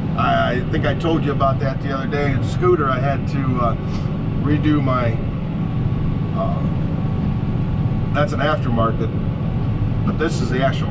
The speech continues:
case one, but still I had to, I had to go in and cancel, uh, disable one thirty-eight, satellite one thirty-eight, and go and enable satellite one thirty-five. And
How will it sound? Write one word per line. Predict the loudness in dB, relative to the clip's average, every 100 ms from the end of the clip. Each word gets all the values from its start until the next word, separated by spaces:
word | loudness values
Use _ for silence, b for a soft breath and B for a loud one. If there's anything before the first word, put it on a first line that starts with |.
| 0
case | 2 2
one, | 0 0
but | 0
still | 0 2 2
I | 2
had | 2 0
to, | 0 0 -2 -2 -2 0 0 0
I | 0
had | 2
to | 2
go | 2
in | 2
and | 0
cancel, | 0 0 0 0 0 0 -2 -2 -2 0 0 0 -2 -4 -2 0
uh, | 2 2 0 0 0 0
disable | 0 2 4 4 4 2 2 0
one | 2 2 2 0 -2 0
thirty-eight, | 2 2 2 2 -2 -2 2 2 2 -2 -2 -2 -2 -2 0
satellite | 0 2 2 2 2
one | 0 0
thirty-eight, | 0 2 2 2 0
and | 0 -2
go | 0 0 0 0
and | 0 0 0 0 0
enable | 2 2 2 2 0 0 0 -2 -2 -2 -2 -2 0 0
satellite | 0 2 2 2 0
one | 0 0 2
thirty-five. | 0 0 0 0 0 0 0 -2 -2 -2 -2 -2 -2 0 0 0
And | 2 2 2 2